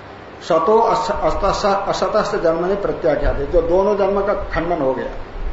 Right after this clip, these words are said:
एक दूसरे ने एक दूसरे का मत का खंडन किया।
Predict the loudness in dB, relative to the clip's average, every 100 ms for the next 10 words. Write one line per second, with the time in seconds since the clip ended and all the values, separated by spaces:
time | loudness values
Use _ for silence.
0 | -6 -10 -10 -2 -2 0 -2 -2 0 0
1 | -2 -2 -2 -2 -2 -2 -4 -4 -6 -8
2 | -6 -2 -2